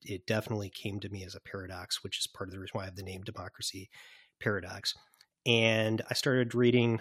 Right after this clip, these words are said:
uh, picked up Fukuyama's book on political order, uh, read a lot of other stuff, um, read a lot of journals. And, uh, at this point, I read a journal article every day.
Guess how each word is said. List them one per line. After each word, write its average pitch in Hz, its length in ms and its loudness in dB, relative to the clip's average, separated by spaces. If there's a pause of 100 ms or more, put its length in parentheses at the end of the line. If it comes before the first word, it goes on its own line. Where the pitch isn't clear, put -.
(140)
uh, 110 220 2
picked 120 300 -2
up 120 320 2
Fukuyama's 123 920 6 (180)
book 123 240 4
on 113 140 2
political 107 360 -4
order, 139 420 4 (680)
uh, 95 300 -4
read 110 240 2
a 113 40 0
lot 110 200 2
of 101 180 -6 (180)
other 120 220 2
stuff, - 560 2 (320)
um, 104 460 -2 (800)
read 113 140 4
a 107 60 0
lot 107 160 2
of 98 80 -2
journals. 113 680 2 (320)
And, 101 600 -4
uh, 104 200 -4
at 104 120 -4
this 139 180 8
point, 131 320 6
I 117 60 6
read 107 480 0 (420)
a 101 80 -6
journal 120 440 2
article 117 360 0
every 107 200 -4
day. 107 440 -2